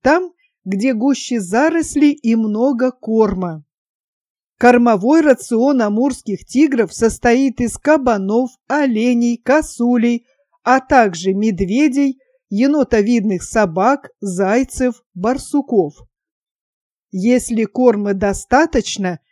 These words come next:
тигр не трогает домашних животных. Только крайняя нужда заставляет его приближаться к селениям.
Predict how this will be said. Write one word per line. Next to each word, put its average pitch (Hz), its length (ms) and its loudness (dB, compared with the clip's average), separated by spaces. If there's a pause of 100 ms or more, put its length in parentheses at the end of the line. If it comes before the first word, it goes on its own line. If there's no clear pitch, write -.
(260)
тигр 254 460 0
не 240 220 2
трогает 269 600 2
домашних 254 600 2
животных. 226 840 -2 (600)
Только 330 420 0
крайняя 285 600 2
нужда 247 580 -2
заставляет 226 840 -2
его 214 260 2
приближаться 208 1040 -2
к - 80 -14
селениям. 190 840 -4